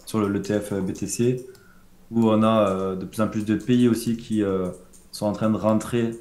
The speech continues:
dans Bitcoin, que ce soit par le minage, par exemple. J'ai vu le Paraguay il y a pas longtemps. Il y a, euh, le Salvador, forcément, l'Argentine qui s'est, qui s'intéresse,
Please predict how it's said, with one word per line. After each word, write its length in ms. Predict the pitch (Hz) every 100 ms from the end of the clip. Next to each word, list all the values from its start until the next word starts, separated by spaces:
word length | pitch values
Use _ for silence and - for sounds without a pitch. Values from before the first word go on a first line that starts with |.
| - -
dans 200 | 92 110
Bitcoin, 400 | 113 - 120 113
que 40 |
ce 60 | -
soit 180 | 107 95
par 120 | 101
le 60 |
minage, 380 | 101 113 120 120
par 140 | 104 104
exemple. 300 | 101 113 98
J'ai 60 |
vu 80 | 95
le 60 | 95
Paraguay 360 | 104 101 107
il 40 | 104
y 40 |
a 20 |
pas 60 | 98
longtemps. 420 | 98 98 117 127 - - _ _ - _ - - -
Il 40 | 98
y 40 |
a, 100 | 98
euh, 520 | 95 90 90 90 90 90
le 100 | 95
Salvador, 420 | 98 95 95 90
forcément, 480 | 90 - 104 110 110
l'Argentine 400 | 98 107 95 -
qui 120 | - 95
s'est, 120 | 95
qui 60 | 92
s'intéresse, 680 | 98 90 101 110 113 -